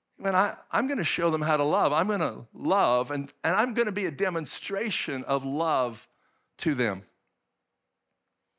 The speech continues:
I love how Paul puts it in Philippians chapter six, or Philippians chapter two, verse six to seven. He says, talking about Jesus, "Though he was God, he did not think of equality with God as something to cling to."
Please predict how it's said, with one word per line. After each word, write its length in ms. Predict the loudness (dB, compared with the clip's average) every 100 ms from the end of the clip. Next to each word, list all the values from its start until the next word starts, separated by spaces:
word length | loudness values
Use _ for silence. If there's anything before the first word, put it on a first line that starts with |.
| _ _ _ -16 -2
I 80 | 2
love 200 | 2 4
how 220 | 2 2
Paul 600 | -2 0 2 0 -4 _
puts 240 | -6 -6 -4
it 80 | -4
in 120 | -6
Philippians 420 | -4 -4 -4 -4
chapter 320 | -2 -2 -2
six, 400 | -4 -4 -4 -2
or 120 | 0 0
Philippians 460 | -2 -6 -4 -2
chapter 200 | -4 -4
two, 180 | -4 -2
verse 180 | -2 -2
six 160 | -4 -4
to 60 |
seven. 220 | -2 -2
He 60 | -2
says, 240 | -2 -4 -6 -20 -20 _ _ _
talking 240 | 2 4 2
about 160 | 0
Jesus, 360 | 0 0 0 0
"Though 220 | 2 2
he 160 | 2 0
was 240 | -2 -2
God, 340 | -2 2 2
he 140 | 0 -2
did 180 | -4 0
not 300 | 0 0 -6
think 280 | -8 -6 -4
of 100 | -4
equality 680 | -4 -6 -6 -4 -2 -2 -2
with 240 | -4 -2
God 280 | -2 0 0
as 100 | -2
something 360 | -4 -4 -4 -6
to 60 |
cling 340 | -6 -4 -4 -4
to." 260 | -6 -8